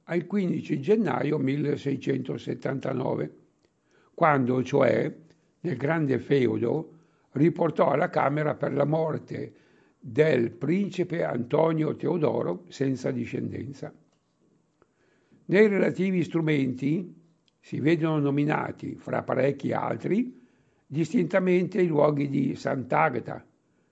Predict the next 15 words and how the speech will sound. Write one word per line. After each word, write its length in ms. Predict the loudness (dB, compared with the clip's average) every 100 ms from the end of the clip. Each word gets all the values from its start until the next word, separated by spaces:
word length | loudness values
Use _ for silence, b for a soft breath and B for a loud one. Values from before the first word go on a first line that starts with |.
| _
Camporico 1160 | -2 0 2 0 2 2 4 0 -2 -6 -8 -12 _ _ _ _
o 160 | -10 -8
Camporico, 840 | -8 -4 0 2 0 -4 -12 -18 b b b
Cassina 520 | -4 -2 0 0 2
de' 120 | 0 2
Pecchi 560 | 2 2 0 -12 -14 -16 _ _ _ _
e 300 | 0 2 2
Casal 760 | 0 0 2 2 2 0 -4 -14 _
Cendario, 1080 | -2 0 0 -2 -2 -2 -2 -4 -4 -8 -18 _ _ _ _ _ _
poco 500 | 2 2 4 2 2
distante, 640 | -2 -4 -2 0 -2 -2
ora 180 | 0 0
chiamato 560 | 0 0 0 -2 -4 -6
Casale 680 | -4 -2 0 0 0 -2 -4
Centrale. 680 | -4 -2 -4 -6 -10 -12